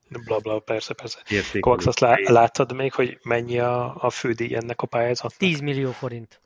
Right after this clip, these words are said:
Speaker 1: Te el tudod képzelni, hogy ba-, bárki, aki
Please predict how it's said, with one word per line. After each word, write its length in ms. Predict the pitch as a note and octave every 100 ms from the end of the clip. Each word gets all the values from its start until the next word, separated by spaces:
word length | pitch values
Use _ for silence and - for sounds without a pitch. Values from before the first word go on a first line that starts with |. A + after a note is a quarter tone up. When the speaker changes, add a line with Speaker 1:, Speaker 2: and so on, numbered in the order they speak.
| -
Speaker 1:
Te 100 | B2+
el 160 | B2
tudod 180 | - C3
képzelni, 480 | - A#2 A#2+ A#2 A#2+
hogy 280 | A2+ A2 - _
ba-, 180 | B2+ -
bárki, 500 | A#2+ A#2+ A2 - A#2 -
aki 440 | A2 - A#2 -